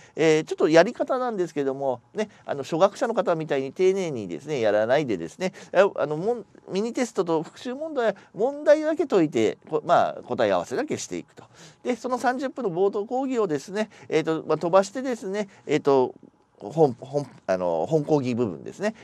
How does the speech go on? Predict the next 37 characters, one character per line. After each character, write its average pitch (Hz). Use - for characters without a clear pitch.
え 170
ー、 -
こ 302
れ 381
を 370
取 370
っ -
て 330
い 269
け 240
ば 214
で 165
す 180
ね、 180
ま 185
あ、 -
ち 185
ょ -
っ -
と 131
時 110
間 113
の 110
短 113
縮 247
に 302
も 247
な 160
る 151
か 117
な 123
と 107
思 101
い 101
ま 98
す -
の 78